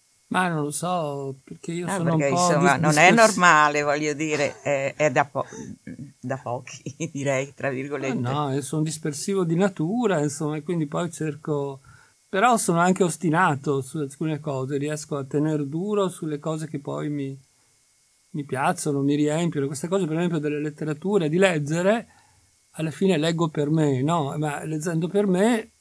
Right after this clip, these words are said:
Speaker 1: leggendo ad
Speaker 2: Eh,
Speaker 1: alta
Speaker 2: eh.
Speaker 1: voce, riesco a leggere anche per gli altri, no?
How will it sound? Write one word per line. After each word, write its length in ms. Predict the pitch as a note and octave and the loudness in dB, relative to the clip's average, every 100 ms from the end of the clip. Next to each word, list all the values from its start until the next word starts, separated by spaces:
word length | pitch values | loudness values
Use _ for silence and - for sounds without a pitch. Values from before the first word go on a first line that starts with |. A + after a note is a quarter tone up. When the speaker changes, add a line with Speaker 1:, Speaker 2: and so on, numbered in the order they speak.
| - F#3 - | -18 -18 -8
Speaker 1:
leggendo 420 | E3 D#3+ E3+ E3 | -6 -2 -2 0
ad 80 | D#3+ | 0
Speaker 2:
Eh, 0 | |
Speaker 1:
alta 240 | D#3 F#3+ | 2 2
Speaker 2:
eh. 0 | |
Speaker 1:
voce, 300 | F3+ D#3+ G3 | 4 2 2
riesco 320 | E3+ D3 - | 0 0 -2
a 20 | D3 | -4
leggere 380 | D3+ D3 C#3+ | -2 -2 -2
anche 260 | C#3+ C#3+ C#3+ | -2 -4 -6
per 160 | C#3 C#3 | -8 -6
gli 140 | C#3 | -4
altri, 460 | C3 A2+ A2+ B2+ C3+ | -6 -8 -10 -6 -4
no? 200 | D#3 | -4